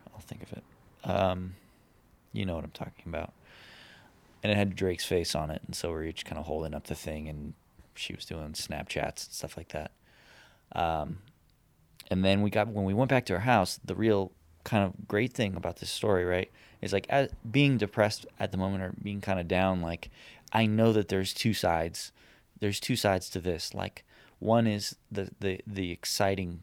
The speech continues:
fun side of, like, maybe getting out of my head for a little bit and connecting with people. And the other side of it is that I'm probably gonna feel like shit the next week or the next few days. Um, but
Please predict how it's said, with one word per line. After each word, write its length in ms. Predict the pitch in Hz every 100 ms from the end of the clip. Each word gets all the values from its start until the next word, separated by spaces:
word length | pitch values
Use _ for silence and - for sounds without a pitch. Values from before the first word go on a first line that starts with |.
| -
fun 280 | - 120 117
side 340 | - 95 90
of, 160 | 90 - - _
like, 320 | 98 82 - -
maybe 320 | 110 110 113 107
getting 240 | 98 95
out 80 | 92
of 60 |
my 100 | 85
head 220 | 82 90 -
for 160 | 104
a 40 | 107
little 220 | 107 110
bit 340 | 110 117 - - - _
and 400 | - 98 87 85 -
connecting 380 | 101 90 - 120
with 160 | 123
people. 440 | - 131 139 147 151 - - - _ _
And 220 | 117 120
the 160 | 110 -
other 200 | 123 127
side 280 | 117 - 98
of 140 | 98
it 160 | 101 92
is 160 | 101 90
that 180 | 85 -
I'm 120 | 95
probably 300 | 92 110 95
gonna 160 | 90 87
feel 240 | - 87
like 200 | 85 80
shit 360 | - 85 76 - _ _ _ -
the 200 | 90 85
next 460 | 78 71 - - _ _
week 360 | - - - - _ - - _
or 240 | - 80 73
the 120 | 76
next 240 | 73 -
few 240 | - - 82
days. 520 | 78 65 - - - -
Um, 500 | - 82 71 - 101 _ _ _ - - - - - - - - - - _ -
but 460 | 101 82 - -